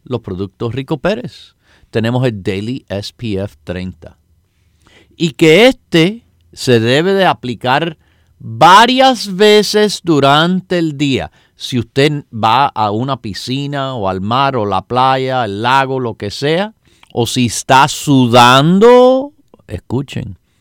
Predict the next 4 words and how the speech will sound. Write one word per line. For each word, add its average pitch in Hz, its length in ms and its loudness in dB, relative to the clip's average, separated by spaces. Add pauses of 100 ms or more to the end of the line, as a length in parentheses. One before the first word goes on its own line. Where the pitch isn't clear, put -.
(960)
tiene 185 460 0
que 180 120 0
aplicarse 160 1040 -2
bien 180 680 0